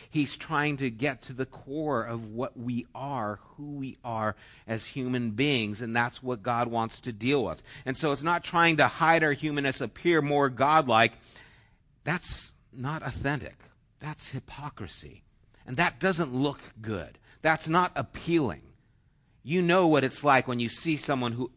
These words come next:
acts one way, but you know them as another. And so that happens in a lot of our homes. The kids see who we really are. The church, they see something else.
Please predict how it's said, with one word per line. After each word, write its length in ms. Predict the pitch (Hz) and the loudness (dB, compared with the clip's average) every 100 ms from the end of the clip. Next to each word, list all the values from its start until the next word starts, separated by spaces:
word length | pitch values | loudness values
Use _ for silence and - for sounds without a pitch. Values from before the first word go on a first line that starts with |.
| _ 151 | _ 4
acts 400 | 160 - - 135 | 4 4 -4 -6
one 340 | 139 147 135 | -2 0 2
way, 180 | 113 107 | 0 0
but 200 | 117 113 | -4 -6
you 140 | 123 | -6
know 320 | 120 123 135 | -4 -2 0
them 300 | 120 107 104 107 | 0 -2 -4 -6
as 240 | 110 107 107 | -4 -4 -4
another. 480 | 98 104 98 76 - _ _ _ _ _ _ _ _ _ _ _ _ _ _ _ _ _ _ _ _ _ | -2 -2 -2 -8 -16 _ _ _ _ _ _ _ _ _ _ _ _ _ _ _ _ _ _ _ _ _
And 60 | - | -10
so 140 | 127 | -6
that 140 | 113 113 | -4 -4
happens 600 | 131 135 120 113 101 - | 0 -2 -2 -6 -6 -10
in 160 | 110 | -10
a 80 | 104 | -6
lot 240 | 104 117 110 | -2 0 0
of 160 | 104 101 | -2 -4
our 180 | 104 95 | -4 -4
homes. 800 | - 127 101 78 64 - - _ _ _ _ _ _ _ _ _ _ _ _ _ | -6 -6 -6 -10 -18 -20 -20 _ _ _ _ _ _ _ _ _ _ _ _ _
The 80 | - | -20
kids 380 | - 160 160 131 | -6 0 0 -2
see 240 | - 117 | -6 -6
who 160 | 104 101 | -6 -6
we 160 | 92 87 | -6 -6
really 320 | 87 90 87 | -6 -6 -4
are. 340 | 85 82 85 - _ _ _ _ | -2 -2 -2 -8 _ _ _ _
The 100 | - | -20
church, 800 | - 156 180 104 98 - - - _ _ _ _ _ _ - | -6 0 2 2 -2 -8 -10 -12 _ _ _ _ _ _ -12
they 140 | 92 | -10
see 200 | 101 - | -10 -12
something 480 | 95 95 90 92 87 | -12 -14 -14 -14 -10
else. 600 | 117 80 - - - - | -10 -10 -16 -20 -20 -20